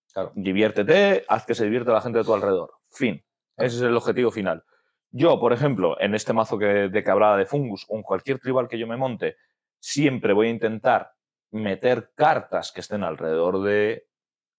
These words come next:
Speaker 1: Sí.
Speaker 2: este tribal, pero, oye, que es que no encuentro las suficientes.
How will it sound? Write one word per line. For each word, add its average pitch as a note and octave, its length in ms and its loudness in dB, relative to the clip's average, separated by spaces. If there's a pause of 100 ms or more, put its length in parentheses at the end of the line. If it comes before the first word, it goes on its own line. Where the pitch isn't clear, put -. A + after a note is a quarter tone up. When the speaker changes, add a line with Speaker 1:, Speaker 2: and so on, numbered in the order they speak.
(280)
Speaker 1:
Sí. G#2+ 160 -2
Speaker 2:
este G#2 520 0
tribal, F#3+ 540 0
pero, G3 760 4 (500)
oye, A#2 360 2
que A#2 100 -8
es - 80 -8
que C3+ 100 -8
no B2+ 80 -8
encuentro B2+ 300 -6
las A#2 100 -8
suficientes. - 720 -18